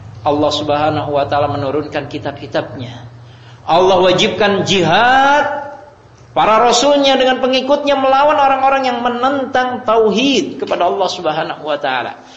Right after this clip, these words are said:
Menentang peribadahan hanya kepada Allah Subhanahu wa taala. Karena sebab ini Allah Subhanahu wa taala ciptakan surga dan neraka. Dan untuk tujuan ini Allah masukkan hamba-hambanya ke dalam surga.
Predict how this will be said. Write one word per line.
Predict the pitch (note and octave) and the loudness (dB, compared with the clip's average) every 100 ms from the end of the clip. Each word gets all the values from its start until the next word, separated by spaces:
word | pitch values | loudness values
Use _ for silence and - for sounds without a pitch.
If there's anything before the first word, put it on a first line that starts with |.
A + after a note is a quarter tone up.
| - - - | -20 -20 -4
Menentang | F3 B3+ C#4+ C#4 B3+ | 0 0 0 0 0
peribadahan | B3 A3+ A3+ A3+ B3+ B3 A3+ | 0 2 2 4 2 2 0
hanya | G3+ D4 D4 B3 | 0 0 0 -2
kepada | G#3+ G#3 | -2 0
Allah | G#3 G#3 G3 | 0 0 -2
Subhanahu | G3+ F3+ E3+ F#3 D#3 E3 | -2 -4 -2 -4 -4 -2
wa | D3 C#3 | -2 0
taala. | C3+ A#2 G#2+ - - - - - - - _ | -2 -2 -6 -10 -20 -20 -20 -20 -20 -20 _
Karena | C#3 F#3+ | -2 0
sebab | F#3+ G3 A3 | 0 0 0
ini | A#3 C#4 B3 | 2 2 2
Allah | G#3 G3+ | 2 2
Subhanahu | F3+ E3+ E3 F3+ D#3+ D#3+ | 0 0 0 0 -2 0
wa | D3 | 0
taala | D3+ E3 D3 - - - | 0 -2 -2 -6 -12 -10
ciptakan | - - F3+ - D3 C3 A#2+ - - - | -8 -4 -6 -4 -6 -8 -14 -20 -20 -10
surga | - F3+ D#3 C#3+ | -2 0 0 0
dan | C#3 | -2
neraka. | B2 D3 B2+ A2 - - - - - - - | -2 -4 -4 -8 -16 -20 -20 -20 -20 -20 -18
Dan | C3 E3+ G3+ | -2 0 2
untuk | C#4 D#4+ E4 | 2 2 0
tujuan | D#4+ B3+ D4+ D4+ | 0 2 4 4
ini | E4 D4 | 2 2
Allah | A#3+ A#3+ A#3+ | 2 2 2
masukkan | A3 G#3 - C4 - - G#3+ F#3 | 2 0 0 -2 -4 -2 -2 0
hamba-hambanya | G3+ F#3+ F#3+ F#3+ F3+ E3 F#3 F3+ | -2 0 0 0 0 0 0 -2
ke | E3 | 0
dalam | E3 D3+ | 0 0
surga. | F#3+ E3 C3+ G#2+ G2+ | -2 -2 0 -4 -6